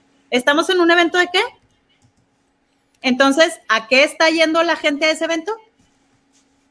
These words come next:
Estamos sobre el entendido de que todos estamos en el mismo canal, ¿verdad? Unos más penosos que otros, pero estás en un evento de networking, obvio,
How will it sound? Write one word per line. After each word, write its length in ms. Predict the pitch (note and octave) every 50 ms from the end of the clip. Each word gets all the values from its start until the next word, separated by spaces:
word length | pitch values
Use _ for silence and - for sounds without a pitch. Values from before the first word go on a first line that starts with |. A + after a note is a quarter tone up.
| _ _ _ _ -
Estamos 380 | A#3+ B3 - C4+ C4+ C#4+ D4
sobre 180 | D4+ E4 E4 E4
el 80 | E4 D#4
entendido 400 | C#4+ C4+ C4+ B3+ A#3+ A#3+ B3 C4+
de 100 | C#4+ C#4
que 120 | - G#3+
todos 460 | G3+ - G#3+ G#3 G#3 A3 C4 C4 B3+
estamos 260 | B3 - A#3 A3 G#3+
en 100 | B3 A#3
el 100 | A3 G#3
mismo 200 | G#3 G#3 G#3 G#3+
canal, 240 | G#3+ G#3 G3 E3+ D3+
¿verdad? 220 | D3+ D#3 F#3 C#4 D4+ -
Unos 260 | - A3+ A#3 A#3+ B3
más 180 | C4+ C4+ C4 C4
penosos 440 | - C#4 C4+ C4+ C4 B3+ C#4 C#4 -
que 120 | - C4+
otros, 340 | C4+ C4+ C4 C#4 D4+ D#4+ - -
pero 480 | - C4 B3+ B3+ C4 C#4 A4 C5+ - _ _ _ _ _ _ _ _ _ -
estás 300 | - A3 - A#3 A3 A3
en 100 | B3+ C4
un 120 | C4+ C4+
evento 280 | C#4 C#4 C#4 C4+ - C#4+
de 60 | D4
networking, 560 | D4 D4+ D4+ D#4 D4+ D4 D4 C#4+ C4+ C#4 C4+ - _ _ -
obvio, 840 | G3 F#3 F#3 F3+ F3+ F3+ F3 F3 F3 F3 F#3 G3 A3 A#3 A#3+ -